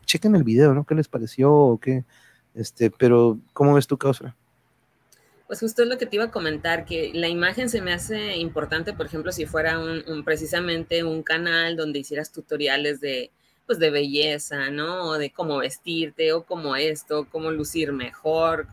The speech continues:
Speaker 2: este, cómo ponerte cierta, cierto tipo de maquillaje que te quite veinte años, <laughs> o sea,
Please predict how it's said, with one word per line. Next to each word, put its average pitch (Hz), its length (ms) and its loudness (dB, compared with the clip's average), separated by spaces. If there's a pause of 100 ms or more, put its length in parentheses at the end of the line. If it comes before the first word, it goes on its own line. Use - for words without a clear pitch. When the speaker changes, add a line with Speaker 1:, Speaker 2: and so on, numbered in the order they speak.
(380)
Speaker 2:
este, 143 380 -6
cómo 160 680 -2
ponerte 151 520 2
cierta, 165 500 -2 (600)
cierto 160 380 -4
tipo 165 340 -4
de 156 80 0
maquillaje 147 500 -4
que 147 100 -6
te 147 140 -10
quite 147 320 -6 (160)
veinte 151 380 0
años, 160 600 -2
<laughs> - 0 -
o 202 60 -4
sea, - 300 -6